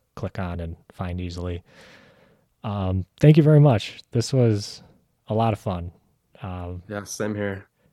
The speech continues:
Speaker 1: yeah, I'm, I'm very glad that we can, we could connect and make this happen.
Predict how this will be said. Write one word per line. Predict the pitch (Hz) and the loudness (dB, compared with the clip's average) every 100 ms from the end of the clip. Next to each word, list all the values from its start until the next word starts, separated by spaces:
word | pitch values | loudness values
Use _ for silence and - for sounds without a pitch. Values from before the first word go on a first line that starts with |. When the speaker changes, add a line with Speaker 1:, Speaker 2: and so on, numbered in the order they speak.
| _ _ | _ _
Speaker 1:
yeah, | - 104 | -6 -2
I'm, | 98 107 - | -2 -4 -4
I'm | 107 | 0
very | 120 123 113 | 4 4 2
glad | 117 113 110 | -2 -4 -6
that | 107 104 135 | -8 -10 -10
we | 113 107 | -14 -14
can, | - 104 101 131 - | -12 -10 -10 -14 -16
we | 107 | -16
could | - | -12
connect | - 98 104 - - | -8 -4 -4 -6 -6
and | 90 87 - _ _ _ _ _ - | -6 -6 -10 _ _ _ _ _ -4
make | 104 101 | 0 0
this | 104 - | -2 -4
happen. | 104 98 101 95 | -4 -2 -2 -2